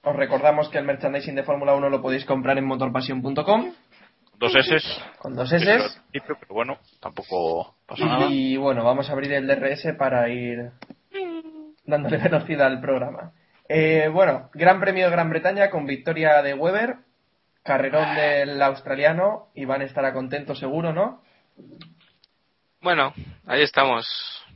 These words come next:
Speaker 3: Eh, no está mal para un segundo piloto.
Speaker 1: Sí, si, si hubiera tenido sentido el espectáculo, que diría David, lo hubiera dicho, ¿eh? Yo, yo lo veo.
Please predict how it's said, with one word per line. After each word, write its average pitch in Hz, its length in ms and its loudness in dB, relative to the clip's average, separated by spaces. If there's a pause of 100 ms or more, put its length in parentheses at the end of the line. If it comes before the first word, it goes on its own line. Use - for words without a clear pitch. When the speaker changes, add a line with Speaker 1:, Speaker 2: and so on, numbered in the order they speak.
(520)
Speaker 3:
Eh, 110 460 -4
no 123 80 -4
está 123 200 2
mal 123 180 4
para 110 180 -4
un 113 140 -10
segundo 107 320 -8
piloto. 110 260 -8 (160)
Speaker 1:
Sí, 131 400 -8 (380)
si, 143 80 -4
si 160 320 -2
hubiera 175 160 2
tenido 180 180 -2
sentido 156 320 -6
el 151 80 -4
espectáculo, 143 640 -6
que 160 80 -8
diría 135 240 -6
David, 131 240 -4 (140)
lo 131 80 -4
hubiera 127 180 0
dicho, - 280 -12
¿eh? - 120 -16 (640)
Yo, 160 120 -14 (220)
yo 139 100 -10
lo 127 80 -10
veo. 107 140 -10